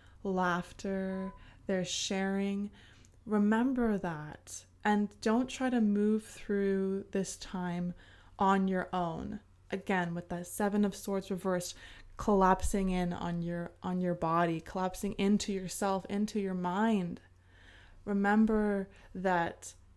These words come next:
you are loved. <laughs> Remember there are people that love you and wanna help you and wanna be there for you. And sometimes all you need to do is ask. Really, with that Emperor, remember,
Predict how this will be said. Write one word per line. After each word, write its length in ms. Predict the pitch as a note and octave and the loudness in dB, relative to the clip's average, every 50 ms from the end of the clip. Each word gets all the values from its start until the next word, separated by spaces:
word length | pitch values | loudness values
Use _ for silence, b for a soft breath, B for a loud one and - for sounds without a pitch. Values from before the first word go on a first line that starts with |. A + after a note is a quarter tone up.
| _ - _ | _ -16 _
you 340 | G3 F#3 F3+ F#3+ F#3+ F#3+ - | -8 -4 -2 -2 -2 -2 -2
are 160 | - F#3 F#3 | -4 -4 -4
loved. 680 | F3+ F3 E3+ E3 D#3+ D#3 D#3+ F3 - - - - - - - - - | -4 -4 -4 -4 -6 -6 -10 -12 -18 -20 -18 -18 -18 -18 -18 -16 -12
<laughs> 920 | - - - - - - - - - - - - - - - - - - | -12 -12 -12 -14 -18 -20 -20 -20 -20 -20 -20 -20 -18 -18 -18 -18 -6 0
Remember 600 | - G#3 G3+ G3 G3 G3 G3+ G#3 G#3 A#3 A3+ G#3+ | 0 2 2 2 2 0 0 0 0 2 0 0
there 240 | G#3 G3 F#3+ F#3 F#3 | 0 -2 -2 -2 -2
are 40 | F3+ | -4
people 460 | F3+ - A#3 A#3 A#3+ - C#4 C4 B3 | -6 -8 -10 -10 -4 -2 -2 0 0
that 240 | A#3 A3+ - - F#3+ | 0 -2 -4 -4 -4
love 280 | F#3 F3+ F#3+ F#3+ - | -2 -2 -2 -4 -4
you 320 | - G3+ F#3+ F3 E3 D#3+ E3 | -2 -2 -2 -2 -2 -6 -6
and 200 | - F3+ F3+ E3+ | -6 -6 -6 -6
wanna 320 | E3+ F3 F3 F3 F#3 G3 F#3+ | -6 -4 -4 -2 -2 -2 -4
help 340 | E3+ F3 F3 F3 F3 - - | -4 -4 -6 -6 -6 -6 -4
you 220 | F3+ E3+ E3 D#3+ | -4 -2 -4 -4
and 200 | - F3 F3 E3+ | -4 -6 -6 -4
wanna 200 | F3 F#3 A3 A#3+ | -4 -2 -2 -2
be 200 | G#3+ - F#3+ G3 | -2 0 -2 -2
there 200 | G3 A3 G#3+ G3+ | -2 -2 -4 -4
for 180 | - - - F3+ | -6 -6 -8 -6
you. 400 | F3 E3 D#3+ D#3 D3+ D3+ E3 E3+ b b b b b b b b b b b | -6 -6 -8 -8 -8 -8 -10 -12 b b b b b b b b b b b
And 300 | F#3 F3 E3+ E3+ E3+ - - - | -2 -2 -2 -4 -6 -8 -14 -20
sometimes 420 | - - A3 G#3 - A#3 A#3 A3 G#3+ | -12 -6 -6 -4 -2 -2 -2 -2 -2
all 160 | - G3 F#3+ | -2 -2 -2
you 120 | G#3 A3 G#3+ | 0 2 2
need 140 | G#3+ G3+ G3 | 2 2 0
to 80 | - | -6
do 380 | F#3 - - F3+ F3+ F3+ F#3 F#3 | -10 -6 -4 -2 -2 -2 -4 -4
is 120 | - F3+ F3 | -4 -6 -6
ask. 580 | E3 D#3+ D#3+ D#3+ D#3 D#3 - - - - - - - - - _ - _ - _ - - - | -6 -6 -6 -8 -8 -8 -10 -12 -12 -14 -18 -20 -20 -20 -20 _ -20 _ -20 _ -20 -20 -12
Really, 640 | - G3 F#3 G#3+ A3+ B3 B3+ A#3 G3 E3 D#3+ D#3+ D#3+ G3 | -6 0 4 6 8 8 8 8 6 4 0 -6 -10 -8
with 140 | - F#3 F#3+ | -6 -4 0
that 180 | - G#3 - - | 0 0 2 2
Emperor, 380 | G#3+ A3+ A3+ - - F#3 F3 | 2 0 0 0 -4 -4 -4
remember, 920 | F3 F3+ G3 G#3 A3 A#3 C4+ D4 E4 F4 E4 D4+ C#4+ B3 A#3 A3 G3 F3+ | -2 0 2 2 2 2 2 0 0 0 2 4 4 4 4 2 0 -2